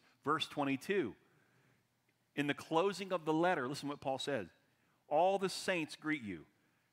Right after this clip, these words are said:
especially those of Caesar's household."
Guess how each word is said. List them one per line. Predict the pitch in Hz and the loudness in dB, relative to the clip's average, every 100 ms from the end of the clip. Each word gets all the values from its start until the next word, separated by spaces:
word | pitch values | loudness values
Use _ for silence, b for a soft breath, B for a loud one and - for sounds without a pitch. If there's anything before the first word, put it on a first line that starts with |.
| _ _ _ - | _ _ _ -2
especially | 143 - 190 196 - 147 | -2 0 2 2 0 -2
those | 131 131 139 147 139 - _ _ _ _ _ _ | 0 0 0 -2 -6 -12 _ _ _ _ _ _
of | 135 127 | -2 -2
Caesar's | - 156 165 139 156 139 | -4 -4 -4 -4 -8 -8
household." | - 165 160 147 - 104 87 71 | -6 -4 -4 -8 -12 -10 -10 -12